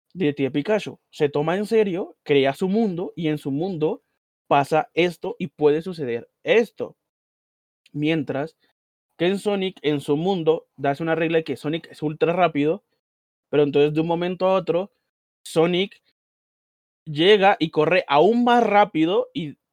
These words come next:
pasa y detiene el tiempo. O sea, antes corría muy rápido, vale, pero antes no detenía el tiempo. Entonces llegó un punto en el que hizo clic en la cabeza y él dijo, "Ah, creo que ahora voy a ir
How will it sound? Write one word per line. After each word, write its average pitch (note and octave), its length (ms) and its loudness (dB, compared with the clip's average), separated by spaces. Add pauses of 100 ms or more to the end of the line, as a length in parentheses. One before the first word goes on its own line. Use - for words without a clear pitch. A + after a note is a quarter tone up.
(100)
pasa F#3 600 -2
y F3 80 -10
detiene D#3+ 260 0
el F#3+ 100 -6
tiempo. F3 440 0
O D3+ 80 -16
sea, C3+ 260 -6 (1200)
antes A#3 380 2
corría F3 300 2
muy F3 140 0
rápido, C3 440 -6 (240)
vale, A#2+ 440 -8
pero F3 200 2
antes F#3+ 240 2
no F3+ 120 -4
detenía D#3+ 260 -4
el C#3 80 -4
tiempo. C#3+ 360 -2
Entonces D3+ 220 -2
llegó F#3+ 180 0
un G3 100 0
punto A3+ 400 2
en E3 80 -2
el D3 120 -2
que C3+ 360 -2 (220)
hizo F3 280 0
clic G#3 340 4
en G#3 100 0
la G3 120 0
cabeza E3 360 2
y F3+ 60 0
él F3+ 120 -4
dijo, F3+ 260 -2
"Ah, D#3 240 -2 (340)
creo G#3 200 -2
que A#3 80 -2
ahora G3+ 160 2
voy F3+ 200 -4
a - 20 -2
ir G3 100 -2